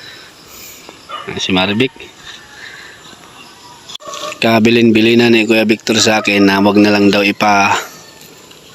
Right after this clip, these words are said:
o ipakapa sa teknisyan para hindi na daw ma-stress.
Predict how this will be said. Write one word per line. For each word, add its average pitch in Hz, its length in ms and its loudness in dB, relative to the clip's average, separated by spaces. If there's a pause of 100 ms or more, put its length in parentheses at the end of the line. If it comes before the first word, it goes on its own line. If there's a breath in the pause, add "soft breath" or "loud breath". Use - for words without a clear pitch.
(1080 loud breath)
o 101 80 2
ipakapa 104 560 -2 (640 loud breath)
sa - 160 -6
teknisyan 104 640 0 (1040 loud breath)
para 95 320 0
hindi 98 240 0
na 101 160 0
daw 98 160 0
ma-stress. - 880 0